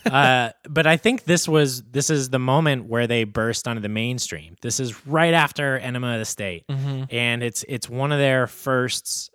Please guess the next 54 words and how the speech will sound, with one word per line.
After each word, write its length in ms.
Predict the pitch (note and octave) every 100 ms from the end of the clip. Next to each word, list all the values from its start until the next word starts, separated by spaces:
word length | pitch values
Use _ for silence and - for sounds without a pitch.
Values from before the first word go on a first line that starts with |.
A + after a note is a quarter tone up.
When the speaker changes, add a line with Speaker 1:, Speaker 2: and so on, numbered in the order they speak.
| -
Speaker 2:
uh, 460 | A2+ G#2+ G2+ G2 - _ -
their 280 | - C#3 C#3+
first 320 | - D3+ D3
kind 140 | - B2+
of 80 | G2
festival 640 | - C3+ - D3+ D#3 D#3+
appearances 600 | D#3 E3 E3 E3 E3 D#3+
as 200 | D#3+ -
Speaker 1:
I'm, 160 | A#3+
Speaker 2:
such. 100 | A#3 -
Speaker 1:
well, 140 | A#3+ C#4
I'm 60 |
sure 160 | C4 D4
they 140 | G3
did, 260 | C#3+ D3 B2+ -
they 140 | D3
did, 120 | D3 C#3
like, 120 | G#2
Warped 280 | A2 A#2 -
Tours 360 | A2 A2 A2
Speaker 2:
No, 120 | G#3+
Speaker 1:
and 160 | D#3+ D3+
Speaker 2:
yeah, 180 | E3 A#2+
it 20 |
Speaker 1:
stuff. 100 | D#3
Speaker 2:
wasn't 280 | G#3+ F#3 D3
their 160 | B2 -
first, 440 | F#3+ G2+ D#2 -
but 120 | D3
it, 60 | D3+
wa- 60 | D3
Speaker 1:
Yeah. 100 | D#3+
Speaker 2:
it 40 |
was 240 | D3+ C3+
one 280 | A#2+ D3 F3
of 100 | B2+
them. 260 | F#2+ F2 F#2+ _ _ _
And 460 | C3 B2+ B2+ B2 A#2+
I 140 | B2+ B2+
think 320 | - G3+ G#3
it's, 240 | E3 - -
it's, 380 | B2+ - - - -
you 80 | C3+
know, 100 | A#2
Australia 560 | A#2+ - D#3 D3 D3
was 140 | C#3 B2
a 60 |
place 420 | A2+ C3+ B2 A#2+ A2+
where, 420 | G#2+ G#2 G#2 G2+ _ _ _ G#2+
uh, 300 | G#2 G2+ G2+
they 260 | G#2+ A2
were 300 | G#2+ A2 A2
particularly 380 | G#2+ - C#3 C3+
popular. 600 | - G#2 C#3 F#2 E2+ F2